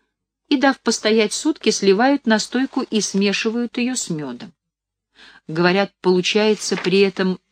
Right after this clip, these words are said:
очень приятный напиток. Так как водка теряет своё действие и смешивается с малинным соком, то, как говорят, её вкус уже более не ощущается в этом напитке.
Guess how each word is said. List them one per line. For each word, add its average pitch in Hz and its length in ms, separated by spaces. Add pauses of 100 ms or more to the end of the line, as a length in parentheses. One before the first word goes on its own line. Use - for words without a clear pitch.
(140)
очень 202 340
приятный 208 460
напиток. 190 600 (800)
Так 185 180
как 190 240
водка 196 440
теряет 160 540 (240)
своё 156 400
действие 156 520
и 156 40
смешивается 147 840
с - 100
малинным 160 380
соком, 277 420 (560)
то, 277 120
как 247 180
говорят, 220 420
её 208 180
вкус - 420
уже 240 400 (300)
более 233 420
не 240 120
ощущается 147 840
в 139 40
этом 139 220
напитке. - 600